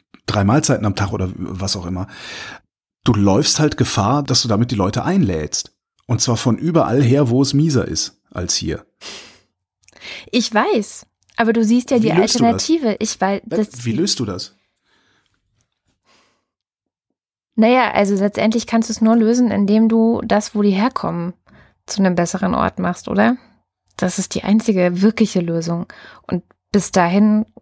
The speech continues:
Speaker 2: gibst du ihnen ein Dach über den Kopf und was zu essen.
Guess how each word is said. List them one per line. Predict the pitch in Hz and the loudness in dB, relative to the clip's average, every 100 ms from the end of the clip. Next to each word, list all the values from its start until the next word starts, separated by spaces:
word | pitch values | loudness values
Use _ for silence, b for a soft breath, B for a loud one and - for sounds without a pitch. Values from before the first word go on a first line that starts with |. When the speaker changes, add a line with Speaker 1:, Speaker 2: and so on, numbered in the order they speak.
| _ _ - | _ _ -4
Speaker 2:
gibst | - - - | -2 -2 -2
du | - | 0
ihnen | 196 196 | 2 2
ein | 190 | 2
Dach | 196 226 | 0 0
über | 208 | 0
den | 208 | 0
Kopf | - 226 - - - _ _ _ | 0 -4 -4 -20 -20 _ _ _
und | 185 196 190 190 - - - | -4 -2 -2 -4 -8 -12 -10
was | 190 - | -10 -6
zu | - | -6
essen. | 240 - 180 | -6 -6 -6